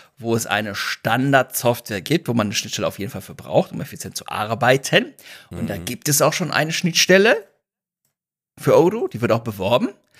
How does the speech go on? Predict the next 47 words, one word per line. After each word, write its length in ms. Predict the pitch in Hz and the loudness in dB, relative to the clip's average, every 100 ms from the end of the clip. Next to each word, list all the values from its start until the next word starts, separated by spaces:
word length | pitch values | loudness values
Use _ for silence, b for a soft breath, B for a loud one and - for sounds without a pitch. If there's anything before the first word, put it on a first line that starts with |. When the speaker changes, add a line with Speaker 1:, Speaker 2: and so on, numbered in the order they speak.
| B B | B B
Speaker 1:
Die 80 | 156 | 0
Interessenten 500 | 156 160 - 151 151 | 0 0 2 0 2
Speaker 2:
Mhm. 20 | |
Speaker 1:
sagen 240 | 139 123 139 | 2 4 4
aber, 160 | 139 | 0
das 120 | 135 95 | -2 -6
ist 120 | - | 0
keine 160 | 135 117 | 0 0
Schnittstelle, 380 | 131 - 120 | -2 -2 -4
das 80 | 107 | -4
ist 100 | - | -4
ein 160 | 110 101 | -4 -4
Witz. 420 | 127 - - - _ b b | -4 -2 -2 -4 _ b b
Und 160 | 110 117 | -4 -2
die 80 | |
wollen 220 | 113 120 120 | 0 0 0
die 80 | |
von 160 | 117 113 | -2 -4
Speaker 2:
Mhm. 60 | 113 | -4
Speaker 1:
uns 120 | 143 | -2
vernünftig 460 | 139 160 165 - - | 0 0 0 -4 -10
programmiert 420 | 78 73 82 - | -16 -14 -14 -12
haben 360 | - - 82 | -12 -12 -14
lassen. 560 | 82 95 98 - 87 87 | -6 -4 -4 -6 -8 -14
Speaker 2:
Mhm. 60 | - | -8
Speaker 1:
Also, 520 | 104 117 117 104 127 - _ _ _ - | -6 0 2 0 -2 -14 _ _ _ -4
wir 220 | 131 127 | 0 2
alles, 420 | 160 196 - - _ _ _ _ _ _ - | 4 2 0 -12 _ _ _ _ _ _ -4
wenn 140 | 113 | 0
was 220 | 117 98 | 0 0
da 240 | 120 143 156 | 2 2 2
ist, 120 | - | -4
auch 120 | 107 | -6
gerade, 280 | 117 113 - | 0 0 -2
ich 100 | - | -6
habe 80 | 117 | -6
ja 40 | 123 | -6
schon 140 | 113 | -2
tausendmal 320 | 117 127 117 | 0 0 0
gesagt, 300 | 113 135 - B B B B B | 2 2 0 B B B B B
achtzig 380 | - 120 - 123 | -4 -4 -4 -12
Prozent 420 | - 120 127 120 | -10 0 0 0
der 200 | 113 - | 0 0
Apps 180 | 117 - | 0 -2
im 100 | 107 107 | -6 -2
App 160 | 127 | -2
Store 480 | - 131 135 143 | -2 2 4 2